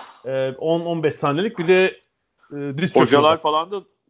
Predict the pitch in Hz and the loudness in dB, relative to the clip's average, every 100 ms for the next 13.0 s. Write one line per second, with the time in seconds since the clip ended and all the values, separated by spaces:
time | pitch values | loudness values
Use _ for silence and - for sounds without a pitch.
0 | 95 107 - 104 - 98 92 175 180 190 | _ -20 -16 -14 -10 -10 -6 -2 0 0
1 | 147 139 151 165 190 160 165 147 143 180 | 0 0 2 2 -2 -8 -8 -10 -10 -8
2 | 175 165 147 131 135 117 110 123 160 196 | -6 -6 -6 -8 -8 -10 -12 -8 -6 -4
3 | 151 147 139 _ _ _ - 135 151 143 | -4 -6 -8 _ _ _ -10 -4 -4 -2
4 | 139 135 147 143 123 117 180 175 _ _ | -6 -6 -8 -8 -10 -10 -12 -12 _ _
5 | _ _ 123 131 135 - 131 127 117 101 | _ _ -6 -4 -4 0 0 0 -4 -10
6 | - 220 226 _ _ - 135 156 214 285 | -10 -12 -12 _ _ -8 -6 0 0 2
7 | - 190 165 156 151 _ 131 165 233 - | 0 -2 0 0 -2 _ -12 -2 0 0
8 | 160 151 190 196 156 127 - 214 294 - | -4 -4 -6 -8 -10 -10 -12 -12 -12 -14
9 | _ _ _ _ - 139 131 - - 135 | _ _ _ _ -10 -10 -10 -14 -14 -6
10 | 139 160 - - 165 156 - 156 147 - | -4 -4 -4 -4 -2 -2 0 0 0 0
11 | 180 - 147 139 160 143 139 135 202 233 | 0 -2 -6 -2 0 2 2 2 2 2
12 | 190 190 - _ _ _ _ _ - 123 | 4 2 2 _ _ _ _ _ -10 -4